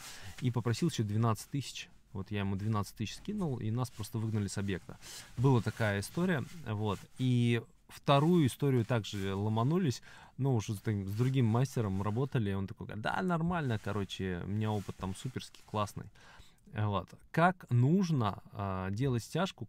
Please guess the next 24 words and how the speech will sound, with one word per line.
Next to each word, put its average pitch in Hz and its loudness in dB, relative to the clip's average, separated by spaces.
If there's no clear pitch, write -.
когда 110 0
её 104 0
делают, 139 0
и 110 0
можно 135 0
ли 107 2
равнителем 101 -2
равнять 104 -2
вот 95 -10
такие - -6
перепады? 98 -6
А, 92 -4
если 120 0
мастер 123 -2
хочет 123 -6
выровнять 104 -2
квартиру 110 -4
большую, 101 -2
перепады 104 -4
где 98 -4
три-четыре 113 -4
сантиметра 117 -2
равнителем 98 -2
сразу, 104 -4